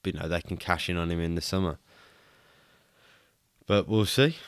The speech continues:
We will see. Fingers crossed. Bielik remains. Right,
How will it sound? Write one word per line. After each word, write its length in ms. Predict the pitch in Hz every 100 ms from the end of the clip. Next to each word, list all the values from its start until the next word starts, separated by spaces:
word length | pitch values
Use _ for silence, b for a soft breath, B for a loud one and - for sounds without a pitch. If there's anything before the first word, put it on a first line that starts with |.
| -
We 120 | 107
will 140 | 101
see. 260 | 95 113 127
Fingers 460 | 110 - 117 110 101
crossed. 580 | - 127 123 - - 95
Bielik 340 | 107 101 101
remains. 680 | 98 98 101 101 127 143 - b b b b _ _ _ 95
Right, 460 | 98 117 101 90